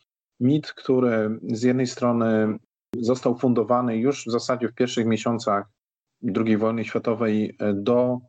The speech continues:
pierwszych miesięcy po zakończeniu drugiej wojny światowej. Tutaj symboliczną kwestią jest zgoda rządu socjalistycznego, lejburzystowskiego rządu, e, Attleego, a-, aby, e, Churchill, który zaczął pisać, e,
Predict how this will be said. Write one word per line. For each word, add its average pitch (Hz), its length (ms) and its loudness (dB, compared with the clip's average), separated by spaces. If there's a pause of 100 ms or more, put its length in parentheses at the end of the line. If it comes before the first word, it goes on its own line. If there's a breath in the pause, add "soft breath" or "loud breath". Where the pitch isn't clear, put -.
(360)
pierwszych 117 340 0
miesięcy 113 440 -2
po 113 100 -2
zakończeniu 104 500 -2
drugiej 98 220 0
wojny 92 160 -4
światowej. 101 540 -2
Tutaj 101 280 -4
symboliczną 101 640 -4
kwestią 95 460 -4
jest 90 340 -6 (360)
zgoda 104 520 2
rządu 101 540 2
socjalistycznego, 107 840 -2
lejburzystowskiego 98 720 -2
rządu, 98 640 2
e, 95 220 -2
Attleego, 104 640 0 (720 soft breath)
a-, - 160 -4
aby, 107 580 2 (100)
e, 95 460 -2
Churchill, 113 440 0
który 98 320 0
zaczął 104 300 -2
pisać, - 460 -4
e, 95 380 0